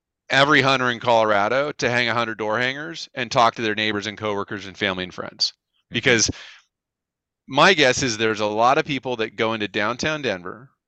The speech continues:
Speaker 1: that hunt, and everybody they come in contact with has no idea that they hunt, has no idea what their value set is in the world of hunting.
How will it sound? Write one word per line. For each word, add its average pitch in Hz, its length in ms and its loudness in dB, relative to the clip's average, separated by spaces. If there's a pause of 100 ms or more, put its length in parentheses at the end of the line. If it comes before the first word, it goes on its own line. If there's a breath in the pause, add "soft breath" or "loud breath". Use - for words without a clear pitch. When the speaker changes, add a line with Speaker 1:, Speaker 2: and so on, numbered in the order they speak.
(360)
Speaker 1:
that 110 140 0
hunt, 98 540 -4 (680)
and 113 120 -6
everybody 143 420 0
they 139 160 2
come 131 140 -4
in 117 100 -8
contact 110 420 -6
with 147 320 -12 (120)
has 95 200 -10
no 104 240 -4
idea 95 260 -2
that 90 160 -6
they 90 100 -6
hunt, 82 240 -12 (1160)
has 127 140 2
no 135 160 2
idea 131 220 4
what 123 100 2
their 117 120 2
value 104 360 2
set 104 240 -2
is 110 340 -10 (100)
in 113 120 -4
the 104 100 -2
world 98 240 2
of 87 80 -4
hunting. 104 460 -8